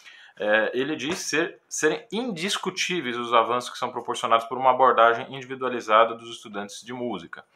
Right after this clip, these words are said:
Mas afirma também que, por exemplo, do ponto de vista da, da, de alguns aspectos musicais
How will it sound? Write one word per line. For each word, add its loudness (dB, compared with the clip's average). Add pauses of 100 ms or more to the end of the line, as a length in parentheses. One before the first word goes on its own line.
(460)
Mas 6
afirma 2
também -2
que, -8
por -2
exemplo, -14
do -20
ponto -8
de -14
vista -4
da, -2
da, 0 (680)
de -2
alguns 2
aspectos -2
musicais -2